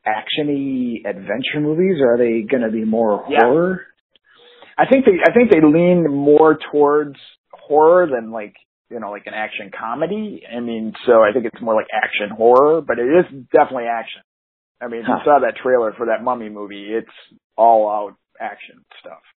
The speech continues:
Speaker 1: Yeah, I'm not,
Speaker 2: Sure.
Speaker 1: I'm not convinced
Speaker 2: People
Speaker 1: yet.
Speaker 2: falling. I don't, I don't either. Uh, we'll just see. I mean, like I said, this
Speaker 1: Yeah.
Speaker 2: is like, uh,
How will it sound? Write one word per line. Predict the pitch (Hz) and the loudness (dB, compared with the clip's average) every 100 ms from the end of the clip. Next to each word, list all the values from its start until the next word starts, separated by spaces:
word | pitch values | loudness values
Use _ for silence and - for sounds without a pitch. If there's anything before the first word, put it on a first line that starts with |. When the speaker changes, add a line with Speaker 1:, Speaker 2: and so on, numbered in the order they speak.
| _ | _
Speaker 1:
Yeah, | - 107 104 104 - | -4 -2 0 -4 -4
I'm | 160 | 2
not, | 160 143 | 4 4
Speaker 2:
Sure. | 117 104 127 | 2 -4 -4
Speaker 1:
I'm | 135 | -4
not | 117 - | -6 -6
convinced | 127 117 113 117 - | -8 -4 -4 -4 -6
Speaker 2:
People | |
Speaker 1:
yet. | 113 101 | -4 2
Speaker 2:
falling. | 117 107 104 98 _ _ _ _ _ _ _ _ - | 4 2 -4 -10 _ _ _ _ _ _ _ _ 0
I | 175 | 2
don't, | |
I | 156 185 | 4 4
don't | 175 151 | 2 0
either. | 107 98 - | -8 -12 -6
Uh, | 165 | -4
we'll | 202 226 | 0 0
just | 208 - | 0 -6
see. | 180 104 139 | -10 -10 -12
I | 156 | -10
mean, | 165 | -8
like | 165 175 | -4 -4
I | 175 | -4
said, | 233 151 120 | -6 -6 -6
this | |
Speaker 1:
Yeah. | 107 101 107 | -8 -8 -8
Speaker 2:
is | 123 | -4
like, | 127 - | -4 -4
uh, | _ _ 120 | _ _ -20